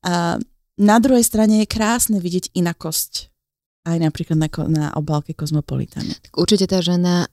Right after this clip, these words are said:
Speaker 2: asi aj nejak vo vnútri cíti, že, že čo potrebuje, tak.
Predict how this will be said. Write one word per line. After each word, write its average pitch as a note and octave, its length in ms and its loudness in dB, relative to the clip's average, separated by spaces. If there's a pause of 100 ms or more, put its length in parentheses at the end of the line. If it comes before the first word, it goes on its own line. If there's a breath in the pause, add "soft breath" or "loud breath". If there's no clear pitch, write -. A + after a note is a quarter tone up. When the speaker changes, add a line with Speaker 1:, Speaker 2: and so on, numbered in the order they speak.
(180)
Speaker 2:
asi E3 520 -2 (240)
aj D#3+ 140 0
nejak E3+ 180 4
vo D#3+ 140 0
vnútri F3 300 2
cíti, E3+ 420 -2
že, D3 380 2 (1200)
že D#3 180 -2
čo - 140 -4
potrebuje, C3+ 580 -2
tak. - 380 -12